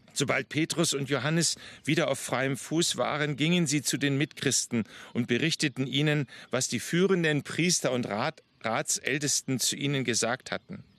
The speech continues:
Die Reaktion der Versammelten auf das, was sie hörten, war, dass sie alle gemeinsam sich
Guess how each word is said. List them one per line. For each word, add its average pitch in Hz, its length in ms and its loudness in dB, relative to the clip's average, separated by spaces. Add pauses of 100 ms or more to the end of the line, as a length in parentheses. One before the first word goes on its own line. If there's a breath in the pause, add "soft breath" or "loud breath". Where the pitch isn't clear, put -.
(840 loud breath)
Die 160 100 4
Reaktion 170 680 2
der 175 120 2
Versammelten 156 680 0
auf 135 180 0
das, - 360 0 (260 loud breath)
was 135 180 2
sie 127 160 2
hörten, 147 560 0 (360 loud breath)
war, 156 360 -2
dass 147 300 0
sie 143 160 0 (100)
alle 185 320 2
gemeinsam 151 920 0 (380 loud breath)
sich 139 260 0